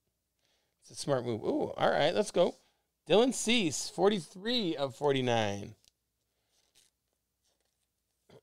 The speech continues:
<clears throat> He had a pretty darn good year, everyone. Pretty darn good year.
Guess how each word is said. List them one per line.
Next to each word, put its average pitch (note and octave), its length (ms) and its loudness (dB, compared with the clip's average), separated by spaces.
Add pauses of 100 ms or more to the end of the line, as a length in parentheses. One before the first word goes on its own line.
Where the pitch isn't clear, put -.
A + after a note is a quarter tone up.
<clears throat> G#2+ 60 -18 (360)
He A3 80 -14
had A#2+ 100 -6
a G2+ 120 -12 (880)
pretty - 220 -20
darn - 240 -4
good G3+ 180 -4
year, A#3 360 -2
everyone. C#3 500 -4 (140)
Pretty B3+ 220 -6
darn B3+ 280 0
good B3 200 -4
year. G#3 360 0